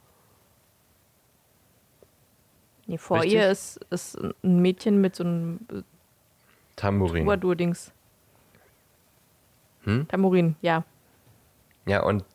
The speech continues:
Speaker 2: neben der mit dem Tambourin steht jemand mit Kröte. Die Kröte
Speaker 1: Ja.
Speaker 2: ist im Grunde direkt vor ihr.
Speaker 1: Nee.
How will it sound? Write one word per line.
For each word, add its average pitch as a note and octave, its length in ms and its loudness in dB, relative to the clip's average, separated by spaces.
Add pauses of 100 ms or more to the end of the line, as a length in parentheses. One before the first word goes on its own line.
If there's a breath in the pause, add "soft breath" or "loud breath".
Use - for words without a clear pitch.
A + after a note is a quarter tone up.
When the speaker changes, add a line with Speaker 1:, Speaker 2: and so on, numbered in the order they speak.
(600)
Speaker 2:
neben A#2 480 2
der A2 200 4
mit A2+ 180 2
dem G#2 120 0
Tambourin G#2+ 360 0
steht - 300 -2
jemand G2 260 2
mit F#2 160 0
Kröte. F2 380 0 (200 loud breath)
Die G2 60 0
Kröte A2+ 280 2
Speaker 1:
Ja. - 100 2
Speaker 2:
ist - 60 -18 (240)
im G#2 180 0
Grunde A#2+ 300 2
direkt G#2 340 0
vor F#2+ 240 0
ihr. E2 240 -2 (580 soft breath)
Speaker 1:
Nee. F3+ 300 2